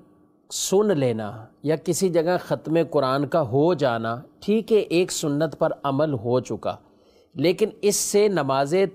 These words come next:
تراویح ہی بالکل اس سے ختم ہوگی یا معاف ہوگی، ایسا بالکل نہیں ہے۔ ہماری کئی مساجد میں ستائیس کو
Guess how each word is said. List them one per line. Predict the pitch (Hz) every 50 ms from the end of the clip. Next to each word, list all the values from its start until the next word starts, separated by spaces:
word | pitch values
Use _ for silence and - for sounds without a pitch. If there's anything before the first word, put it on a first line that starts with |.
| - -
تراویح | 156 139 131 131 135 139 143 170 196 190 156
ہی | 117 127 165 202
بالکل | 196 185 226 202 202 - 214 208 202
اس | -
سے | - - 214
ختم | 196 - 175 151 131 185 180 170
ہوگی | 170 170 165 180
یا | 180 175 160 143
معاف | 135 123 120 123 135 139 139 -
ہوگی، | 131 131 123 143 156 156 - -
ایسا | - 131 127 123 - - 156 147
بالکل | 127 113 117 107 107 - 135 123
نہیں | 113 110 101 98 120 120 101
ہے۔ | 101 90 - - _ _ _ _ _ _ _ -
ہماری | 131 131 156 170 180 196 190
کئی | - 196 196 202 220
مساجد | 214 196 170 - - 135 131 131 127 151 165 147
میں | 147 123 120 123 131 151 170 165 - _ -
ستائیس | - - - 139 117 - _ 143 123 135 160 180 180 - - -
کو | - 160 156 156 165 170 170 -